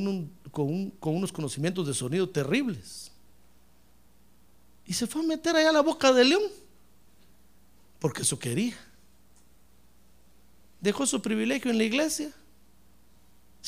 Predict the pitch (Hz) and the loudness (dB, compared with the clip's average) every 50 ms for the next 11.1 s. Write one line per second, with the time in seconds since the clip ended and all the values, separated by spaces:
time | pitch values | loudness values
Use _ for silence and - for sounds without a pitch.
0 | - - - - - - - - - - - - - - - - - - - - | -2 -2 -2 -2 -8 -12 -16 -18 -20 -20 -20 -20 -20 -20 -20 -20 -20 -20 -20 -20
1 | - - - - - - - - - - - - - - - - - - - - | -20 -20 -20 -20 -20 -20 -20 -20 -20 -20 -20 -20 -20 -20 -20 -20 -20 -20 -20 -20
2 | - - - - - - 123 117 120 110 113 - - 101 104 - 143 170 185 196 | -20 -20 -20 -16 -10 -8 -6 -6 -6 -6 -8 -10 -10 -10 -8 -4 -4 -4 -4 -4
3 | 185 143 127 107 - - - - - - - - - - - - - - - - | -6 -8 -10 -12 -14 -20 -20 -20 -20 -20 -20 -20 -20 -20 -20 -20 -20 -20 -14 -10
4 | 185 196 247 - - - 311 208 120 - - - - - - - - 285 302 285 | -6 -4 -4 -4 -4 -4 -4 -4 -4 -6 -10 -20 -20 -20 -10 -6 -4 -2 0 2
5 | 185 - 196 196 185 - 311 - - 226 269 285 285 262 - 220 196 170 185 185 | 2 2 4 4 4 2 2 2 2 2 2 4 4 4 4 4 2 2 2 2
6 | 175 - 277 320 320 294 269 - - - - 180 170 165 156 175 165 139 143 160 | 4 8 8 8 8 8 2 2 0 0 2 4 4 4 4 2 4 6 6 6
7 | 156 160 160 185 208 208 185 185 196 190 180 156 - 190 185 180 170 160 147 139 | 8 8 8 8 8 8 8 8 8 8 6 6 6 6 6 6 6 4 2 2
8 | 131 123 - 131 135 131 120 - - 214 262 285 254 233 190 - - - - - | 2 0 2 4 4 4 4 6 8 10 10 10 10 8 6 4 0 -12 -18 -6
9 | - - 170 165 - - 339 - - 190 - - - - - - 185 170 165 - | 2 6 8 10 12 12 10 10 8 4 0 0 -2 -2 0 2 2 4 6 8
10 | 302 330 277 233 - 277 294 285 262 214 - 196 185 - 302 381 370 370 339 254 | 8 8 8 10 8 10 10 10 8 8 8 6 8 10 12 12 12 10 8 6
11 | - | 6